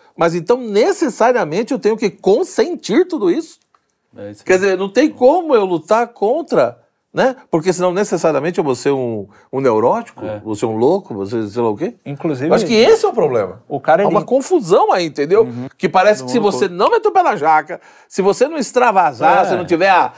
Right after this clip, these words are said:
Speaker 1: a híbris, a
Speaker 2: É.
Speaker 1: desmedida, você não tá sendo humano.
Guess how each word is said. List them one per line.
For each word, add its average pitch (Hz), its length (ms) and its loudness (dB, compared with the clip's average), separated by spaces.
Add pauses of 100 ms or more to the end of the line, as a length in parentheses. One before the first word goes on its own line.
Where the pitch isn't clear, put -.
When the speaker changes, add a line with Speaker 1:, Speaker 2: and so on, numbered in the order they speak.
(120)
Speaker 1:
a 143 260 0
híbris, 147 600 -2
a 156 60 6
Speaker 2:
É. 160 40 6
Speaker 1:
desmedida, 170 800 2 (180)
você 170 240 0
não 196 120 -4
tá 196 100 0
sendo 208 240 -2
humano. 160 320 -2